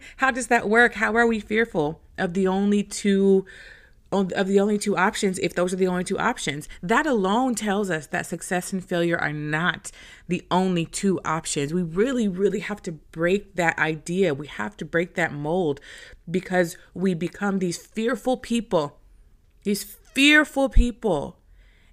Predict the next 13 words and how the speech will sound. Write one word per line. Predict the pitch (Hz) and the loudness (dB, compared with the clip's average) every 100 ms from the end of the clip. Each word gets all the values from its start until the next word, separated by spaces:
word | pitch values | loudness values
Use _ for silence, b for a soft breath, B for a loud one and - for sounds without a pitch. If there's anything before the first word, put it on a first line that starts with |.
| b _ - _ - | b _ -20 _ -4
And | 220 | -4
fear | 208 - 262 285 | -4 -4 0 0
is | - 240 214 190 | 0 0 0 -2
maybe | 208 220 226 | 0 2 0
the | 220 | 0
most | 208 208 202 - | 0 0 -2 -6
paralyzing | 190 214 220 214 185 190 185 185 | -4 -2 0 0 0 -2 -2 -4
emotion | 180 180 185 185 190 170 | -2 -2 -4 -4 -4 -4
that | 170 170 - _ _ _ - | -4 -4 -8 _ _ _ -4
exists. | 175 165 151 147 196 170 - - - - - b b b b b _ _ _ _ _ _ 180 | -4 -4 -8 2 4 4 -2 -14 -12 -12 -16 b b b b b _ _ _ _ _ _ -4
I | |
truly | 175 - 196 190 | 0 0 0 0
believe | 190 196 190 | 0 0 0